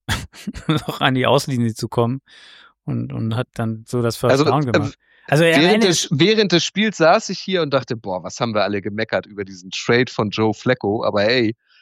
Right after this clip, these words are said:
Speaker 2: die Bengals haben das offenbar richtig gemacht. Der macht die wieder siegreich. Gut, am Ende hat's jetzt nicht geklappt, aber zwischendurch, da, da hatte man echt so, konnte man den Hut ziehen vor Joe Flacco, oder?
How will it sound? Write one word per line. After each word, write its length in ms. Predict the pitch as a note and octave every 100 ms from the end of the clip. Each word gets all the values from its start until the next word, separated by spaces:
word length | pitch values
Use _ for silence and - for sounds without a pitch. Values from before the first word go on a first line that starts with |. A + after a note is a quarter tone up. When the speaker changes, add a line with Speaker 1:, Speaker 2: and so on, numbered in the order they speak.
| _ -
Speaker 2:
die 80 | A2+
Bengals 460 | B2+ C3 A2 -
haben 180 | C3 B2+
das 180 | G#2 -
offenbar 460 | C#3 - G#2 G#2
richtig 340 | A#2+ - A2 -
gemacht. 360 | G2+ G2+ -
Der 100 | A2+
macht 240 | G#2 A#2 -
die 160 | G#2+
wieder 320 | G#2+ G2+ F#2+ - _ _ _ _
siegreich. 840 | B2 D#3+ - - F#2+ F#2 E3 - _ _ _ _ _ _ -
Gut, 160 | F#2
am 100 | G2+
Ende 160 | G#2+ G#2
hat's 140 | G2+
jetzt 160 | G#2 -
nicht 160 | C#3
geklappt, 380 | G2+ - A#2 -
aber 220 | G#2 G2+
zwischendurch, 640 | - G#2+ G2 E2+ F2+ - - _
da, 140 | C3 A#2+
da 160 | A#2
hatte 180 | B2+ B2+
man 220 | A#2 A#2
echt 240 | A#2 C3+ -
so, 340 | D#3+ D#3+ D#3 -
konnte 180 | D#3+
man 80 | D#3+
den 180 | D#3+ D#3
Hut 140 | A#3
ziehen 340 | - - G#2 G2
vor 180 | - F2+
Joe 200 | F#2+ F#2
Flacco, 400 | - F2+ - E2
oder? 300 | A#2+ A3